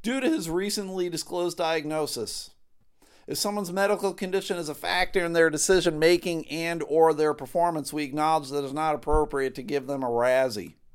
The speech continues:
<laughs> Um, fuck the Razzies. He's shit.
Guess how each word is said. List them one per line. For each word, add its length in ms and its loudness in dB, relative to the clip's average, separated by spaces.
<laughs> 120 -14
Um, 480 8
fuck 760 4
the 80 0
Razzies. 800 8
He's 360 -2
shit. 600 2